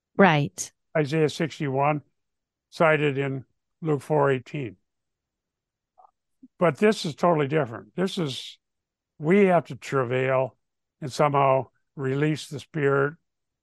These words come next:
Speaker 2: to do what he wants to do, but he can't until we release him.
Speaker 1: Just to quote just one sample of this, th-, that phrase is really all throughout this chapter, but page one thirty-one,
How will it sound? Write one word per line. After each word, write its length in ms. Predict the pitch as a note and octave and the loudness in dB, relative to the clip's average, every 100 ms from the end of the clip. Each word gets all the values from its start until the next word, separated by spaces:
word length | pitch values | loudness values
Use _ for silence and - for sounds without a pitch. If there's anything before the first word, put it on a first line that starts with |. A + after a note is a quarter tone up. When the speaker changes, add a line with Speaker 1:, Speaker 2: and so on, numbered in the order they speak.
| _ | _
Speaker 2:
to 60 | B2 | -6
do 200 | C#3 C3+ | -2 0
what 180 | C3 | 0
he 80 | C3 | 0
wants 260 | C3 C#3 B2+ | 0 -2 -4
to 120 | C3 | -10
do, 260 | A2+ B2 A#2 | -6 -4 -4
but 140 | B2 | -6
he 80 | B2+ | -8
can't 400 | - D3 C3 C#3+ | -8 -8 -8 -10
until 260 | C#3 A2+ C3 | -18 -10 -6
we 160 | C3 D3+ | -4 -4
release 400 | B2+ A2+ G#2 - | -6 -8 -12 -16
him. 180 | A2 _ _ _ _ _ _ G#3 | -20 _ _ _ _ _ _ -2
Speaker 1:
Just 300 | C4 C4+ C4+ | 0 0 -2
to 80 | |
quote 340 | A#3 C4 B3+ B3+ F#3+ | -2 2 2 0 -2
just 280 | B3 B3+ | -2 -2
one 420 | A3+ F#3+ A#3+ B3 A3+ | -4 -2 0 0 -4
sample 520 | - A3 A3 F#3 E3 | -4 -4 -4 -8 -10
of 140 | D3+ | -8
this, 220 | D#3 D#3+ | -8 -8
th-, 300 | - - C3 F3 | -10 -8 -8 2
that 260 | G3 F3+ | 4 4
phrase 340 | - C4 B3+ G3+ | 2 0 2 -2
is 240 | F3+ F3 | -4 -4
really 380 | G#3 A3+ G#3 G3 | 0 2 2 2
all 160 | G#3+ | 0
throughout 280 | G#3+ A#3+ G#3+ | 0 0 0
this 160 | F#3+ - | -2 -2
chapter, 400 | A#3 A#3+ - F3+ | 0 0 -2 -2
but 160 | F#3+ | -2
page 260 | A#3+ A#3 G3+ | 2 0 0
one 260 | G#3+ A3+ A3 | -2 -2 -2
thirty-one, 720 | A#3 A3 A3 A3 A3+ F#3+ G3 | -2 0 0 0 0 -2 -6